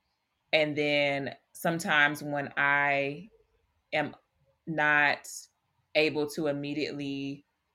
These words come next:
understand a new process, or specifically, like, with my clients, if I'm learning about their business and it's like, I just started, uh, it's, the reality is no way I'm gonna be able to digest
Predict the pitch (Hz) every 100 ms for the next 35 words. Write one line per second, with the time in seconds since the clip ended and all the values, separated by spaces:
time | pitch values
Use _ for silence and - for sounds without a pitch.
0 | 156 147 147 - 151 147 147 151 147 160
1 | 160 - 139 123 127 - - 147 139 135
2 | 139 139 147 160 139 147 151 139 131 135
3 | 135 127 127 - 156 147 127 117 123 123
4 | 127 131 135 135 117 - - 135 139 143
5 | 143 135 120 139 135 127 123 - _ _
6 | 139 139 131 151 175 165 120 117 131 131
7 | 131 123 120 160 175 143 160 123 98 -
8 | 135 123 127 139 - _ _ _ _ _
9 | _ _ _ 175 165 170 220 202 165 151
10 | 160 160 156 165 165 196 160 147 139 139
11 | 135 135 131 131 131 135 135